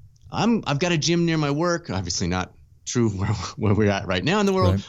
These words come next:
Speaker 1: but "I've got a gym where my work, and so I'm just gonna go before work." "Okay, cool. So you're thinking what time?" "Oh, six thirty."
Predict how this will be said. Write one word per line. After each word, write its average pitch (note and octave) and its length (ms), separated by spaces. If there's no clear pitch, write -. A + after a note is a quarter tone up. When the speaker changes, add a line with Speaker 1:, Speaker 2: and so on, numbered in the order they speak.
Speaker 1:
but B2 100
"I've A#2+ 80
got - 100
a G#3+ 40
gym G3 240
where D#3+ 100
my C3 160
work, G#3+ 320
and C3+ 280
so D#3+ 140
I'm F#3+ 120
just - 140
gonna F3 120
go D#3+ 120
before C3+ 320
work." F#2 200
"Okay, E3+ 200
cool. G#2+ 240
So B2 320
you're C3 200
thinking A#2+ 760
what C3 180
time?" D#3 340
"Oh, D3 200
six - 300
thirty." C3 320